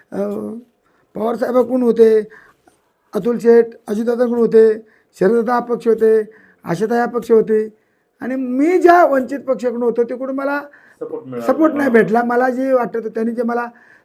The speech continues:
Speaker 1: सांगितलं, "बा, आमची तिकीट घ्या, आमच्याकडून तुम्हाला पंचवीस हजार मतदान आमचं आहे पाकवीट," आणि त्या आशेवर नाही मी खरं तर त्यांचं तिकीट घेतलं. पण
Speaker 2: आता दुसरा एक मुद्दा आहे, अ, ठीक आहे, तुम्हाला पक्षाचा सपोर्ट मिळणं हे तर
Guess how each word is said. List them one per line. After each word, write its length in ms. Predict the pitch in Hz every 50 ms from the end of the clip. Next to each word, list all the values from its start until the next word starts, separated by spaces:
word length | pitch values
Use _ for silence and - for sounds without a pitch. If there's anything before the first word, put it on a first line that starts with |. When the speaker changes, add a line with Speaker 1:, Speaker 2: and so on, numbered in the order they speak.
| _ -
Speaker 1:
सांगितलं, 400 | 196 208 220 233 214 240 233 233
"बा, 80 | 233
आमची 200 | 220 214 214 233
तिकीट 260 | 185 214 190 208 220
घ्या, 180 | 190 196 208 202
आमच्याकडून 380 | 202 196 190 208 202 190 196 190
तुम्हाला 360 | 202 196 196 196 196 196 190 190 _ _ _ _ _ _ _ -
पंचवीस 340 | 175 180 165 190 202 180
हजार 280 | 190 190 190 185 180 180
मतदान 320 | 175 170 170 156 185 180
आमचं 240 | 180 175 175 175 214 214
आहे 180 | 240 269 285 262
पाकवीट," 400 | - 226 202 - - 170 151 - - - _ _ _ _ _ _ _ -
आणि 100 | 233 240
त्या 220 | 233 233 277 269 277
आशेवर 360 | 269 262 226 - 285 294 302
नाही 160 | 302 330 330
मी 120 | 330 339 320
खरं 220 | - 269 277 269 226
तर 80 | 285 277
त्यांचं 320 | 277 277 247 226 196 240
तिकीट 240 | 226 247 233 220 226
घेतलं. 260 | 226 233 220 226 240
पण 160 | 226 277 294
Speaker 2:
आता 340 | 320 - - 202 175 - - - _ 139
दुसरा 300 | 143 143 - 160 151 151
एक 140 | 151 143 _
मुद्दा 320 | 143 139 135 _ - 139 135
आहे, 240 | 120 117 120 - _ 131
अ, 40 |
ठीक 280 | 117 - _ - 202 208 -
आहे, 120 | 165 -
तुम्हाला 240 | 156 147 151 147 147
पक्षाचा 420 | 143 - 143 - _ 160 151 147
सपोर्ट 380 | 143 _ _ _ - 131 127 135
मिळणं 160 | 135 131 131
हे 400 | - 131 131 262 269 262 262 262
तर 60 | 262